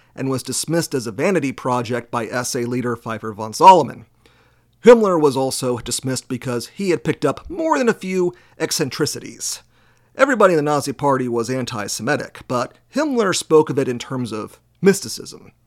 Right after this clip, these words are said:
Blood purity became an obsession of his, and he started adding ethnic requirements to S S membership,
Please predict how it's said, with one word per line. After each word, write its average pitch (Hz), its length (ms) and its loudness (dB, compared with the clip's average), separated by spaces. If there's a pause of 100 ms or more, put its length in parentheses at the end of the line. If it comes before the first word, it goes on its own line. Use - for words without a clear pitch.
(400)
Blood 170 280 4
purity 113 340 -4
became 120 360 -4
an 117 60 -4
obsession 151 500 2
of 113 100 -12
his, - 260 -14
and 113 60 -8
he 123 60 -6
started 170 380 4
adding 139 380 0 (280)
ethnic 131 380 -2
requirements 120 720 -4
to - 160 -10
S 123 180 -6
S 113 220 -6
membership, 135 580 -2